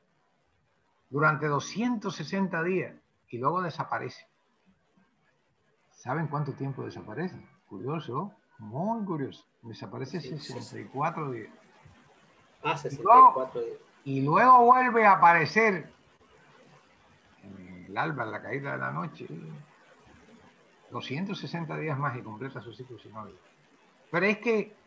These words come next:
Speaker 1: los múltiplos, es que el doscientos sesenta es múltiplo de los ciclos sinódicos, el tiempo que demora el planeta en dar la vuelta alrededor del Sol. Son, eh, expresiones de este fractal,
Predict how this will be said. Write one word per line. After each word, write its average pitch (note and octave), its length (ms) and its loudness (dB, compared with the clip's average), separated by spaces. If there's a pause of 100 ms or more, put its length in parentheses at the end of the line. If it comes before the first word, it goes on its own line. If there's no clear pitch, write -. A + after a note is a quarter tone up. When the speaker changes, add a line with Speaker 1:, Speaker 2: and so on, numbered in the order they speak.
(200)
Speaker 1:
los D#3+ 300 4
múltiplos, G3+ 720 2
es F#3+ 140 0
que A#3 100 -2
el G3 180 -2
doscientos A3 440 -2
sesenta G#3+ 320 0
es E3 80 4
múltiplo G#3+ 500 2
de G3+ 60 4
los F#3+ 160 4
ciclos B3+ 320 0
sinódicos, A3 520 2
el C#3+ 60 -10
tiempo G#3+ 460 0
que D#3+ 100 0
demora F#3 560 0 (440)
el B2+ 120 -8
planeta D#3+ 380 0
en C#3+ 80 -4
dar D#3 120 -2
la D3+ 80 -2
vuelta C#3+ 280 -4
alrededor C#3+ 280 -6
del C3+ 120 -8
Sol. E3+ 260 -12 (400)
Son, F#3+ 380 -4 (1400)
eh, G2+ 420 -12 (640)
expresiones C#3 600 -6
de A#2+ 60 -8
este - 140 -8
fractal, - 520 -4